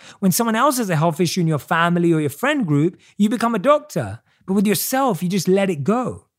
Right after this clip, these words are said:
When I read this, I was shocked, but it also made sense from my past experiences with myself and people. I have friends who will leave a business function because they have to run home and feed their cat,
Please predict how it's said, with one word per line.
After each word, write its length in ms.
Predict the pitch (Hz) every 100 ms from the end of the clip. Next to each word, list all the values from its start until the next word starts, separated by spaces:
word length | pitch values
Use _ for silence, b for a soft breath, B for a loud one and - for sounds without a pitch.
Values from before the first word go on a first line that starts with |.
| _ _ B B
When 100 | 185
I 100 | 220
read 280 | 233 247 285
this, 180 | 247 180
I 40 |
was 120 | 180 151
shocked, 560 | - 233 180 - - _ _ _ _ _ -
but 100 | 175
it 60 |
also 240 | 208 - 208
made 340 | 175 175 160
sense 460 | - 226 220 175 -
from 160 | 160
my 120 | 151
past 340 | 147 175 170 -
experiences 600 | 147 - 208 196 - 135
with 100 | 143
myself 600 | 139 135 - 185 202 -
and 120 | 202 165
people. 480 | 262 - 120 - _ b b b b b
I 140 | - 233
have 160 | 233
friends 280 | - 220 185
who 60 | 185
will 120 | 170
leave 280 | 170 214 220
a 60 |
business 460 | 156 214 262 277 185
function 420 | 185 165 - 160
because 220 | 160 160
they 80 | 185
have 100 | 180
to 100 | 190
run 220 | 180 180
home 280 | 151 233 214
and 120 | 165
feed 200 | - 196
their 160 | 170 156
cat, 480 | - - 247 151